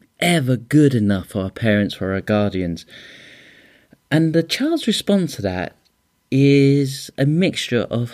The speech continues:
hurt and anger. So as they move into adolescence, that starts to manifest itself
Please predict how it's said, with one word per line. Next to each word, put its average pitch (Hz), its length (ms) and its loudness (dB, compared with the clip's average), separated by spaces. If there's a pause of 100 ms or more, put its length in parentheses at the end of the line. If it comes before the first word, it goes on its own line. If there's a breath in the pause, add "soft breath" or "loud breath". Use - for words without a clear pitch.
(400)
hurt 143 560 -2 (440 soft breath)
and 110 380 -2 (220)
anger. 131 720 2 (680 loud breath)
So - 140 0
as 202 140 4
they 233 160 2
move 180 300 2
into 147 580 0
adolescence, 131 920 -4 (320)
that 170 220 0
starts 135 280 -4
to 135 120 2
manifest 127 840 2
itself 95 440 -6